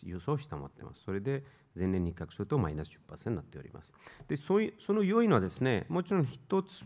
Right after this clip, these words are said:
は、あの、ティッピングポイントの前年比較のこともございますけれども、あの、サースの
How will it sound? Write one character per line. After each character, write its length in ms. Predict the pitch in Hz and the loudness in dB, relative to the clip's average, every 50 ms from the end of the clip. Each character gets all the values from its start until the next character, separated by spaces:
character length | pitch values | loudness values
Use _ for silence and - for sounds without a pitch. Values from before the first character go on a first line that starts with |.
| 170 - | -8 -4
は、 300 | - - 123 101 92 80 | 0 2 4 4 4 4
あ 20 | 82 | 2
の、 220 | 98 101 95 85 | 2 0 0 -2
テ 160 | - - 110 | -6 -10 -12
ィ 20 | - | -6
ッ 40 | |
ピ 100 | - 135 | -2 -2
ン 80 | 131 131 | 0 0
グ 60 | 123 | 0
ポ 140 | - 131 127 | 0 2 2
イ 60 | 127 | 2
ン 60 | 123 | 2
ト 60 | 120 123 - - _ - - | 0 -4 -10 -20 _ -6 -2
の 300 | 120 120 120 117 117 117 - - - - - _ - | 0 2 2 2 0 -2 -6 -14 -20 -20 -20 _ -4
前 120 | 104 117 | -2 0
年 180 | 120 120 113 113 | 2 2 2 0
比 40 | - | 0
較 220 | - 123 - - | -4 -4 -4 -4
の 60 | 113 | -6
こ 100 | 95 110 | -6 -6
と 100 | 104 - | -4 -2
も 120 | 120 113 98 | 0 0 0
ご 100 | 104 107 | 0 0
ざ 100 | 98 110 | 2 2
い 60 | 113 | 2
ま 140 | 117 120 120 | 0 0 -2
す 80 | - | -4
け 120 | - - 110 | -4 -4 -2
れ 80 | 113 | -2
ど 80 | 107 123 | 0 2
も、 240 | 147 175 180 156 180 - - - - | 4 4 4 4 2 -2 -10 -14 -6
あ 100 | - 117 | 0 2
の、 120 | 117 113 107 | 2 2 2
サ 220 | - - 196 214 | 2 4 4 4
ー 20 | 214 | 4
ス 160 | 214 - 123 | 4 4 4
の 180 | 110 90 - | 4 4 4